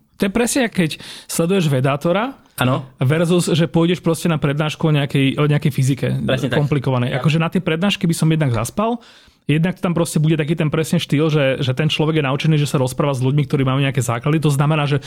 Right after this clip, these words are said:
Speaker 1: on im to bude roz-, rozprávať na nejakej proste úrovni,
Speaker 2: Tak.
Speaker 1: versus dojde vedátor a dá to do jedného obrázku na Instagrame.
Speaker 2: No,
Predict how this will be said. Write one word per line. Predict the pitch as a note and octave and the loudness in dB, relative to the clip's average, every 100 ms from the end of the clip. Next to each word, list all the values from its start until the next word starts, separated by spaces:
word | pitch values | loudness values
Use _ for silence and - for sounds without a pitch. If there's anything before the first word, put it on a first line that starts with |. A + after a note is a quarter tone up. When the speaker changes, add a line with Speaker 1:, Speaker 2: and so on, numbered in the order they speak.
| - - | -10 -2
Speaker 1:
on | E3+ G#3 | 2 4
im | G3 | 4
to | F3 | 2
bude | D3+ C#3+ | 2 2
roz-, | C3 - | 0 -2
rozprávať | C#3 C3+ - C#3+ | -2 -2 -2 -2
na | C3 | 0
nejakej | C#3 C3 | 0 -2
proste | D3 C#3+ - | -2 -2 0
úrovni, | A#2+ C3 E3+ G#3 - - - | 0 0 0 -2 -6 -14 -4
Speaker 2:
Tak. | D#3 | 0
Speaker 1:
versus | F#3+ G3 F#3+ | 0 0 0
dojde | D#3+ D#3+ E3 | 2 2 2
vedátor | B2+ C#3 D#3+ | 0 0 0
a | C3+ | 0
dá | C3 | 0
to | D3 | 0
do | C3 | 0
jedného | C3+ C3 | 0 0
obrázku | A#2 A#2+ - | 0 -2 -2
na | A2+ A2+ | -2 -2
Instagrame. | - A2 G#2+ B2 | -2 -6 -6 -6
Speaker 2:
No, | - C3+ C3+ C#3 | -2 0 -2 -6